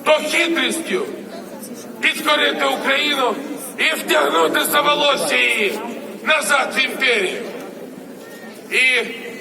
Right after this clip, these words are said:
чи не допустять українці реванш Путіна? Відкинуть зручних для нього кандидатів на виборах президента і на виборах до Верховної Ради України.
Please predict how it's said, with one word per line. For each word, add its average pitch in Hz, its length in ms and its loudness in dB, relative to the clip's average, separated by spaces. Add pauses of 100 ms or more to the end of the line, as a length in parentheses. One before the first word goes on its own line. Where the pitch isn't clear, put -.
(420)
чи 302 160 0
не 320 100 4
допустять 320 680 2
українці 285 800 0 (580)
реванш 311 520 4
Путіна? - 600 -4 (920)
Відкинуть 302 720 0 (800)
зручних 311 600 0
для 277 160 0
нього 285 260 2
кандидатів 285 800 2 (720)
на 269 140 4
виборах 269 440 4
президента 277 840 2 (960)
і 302 40 0
на 294 100 6
виборах 254 460 4
до 233 120 2
Верховної 220 540 4
Ради 214 280 4
України. 190 560 0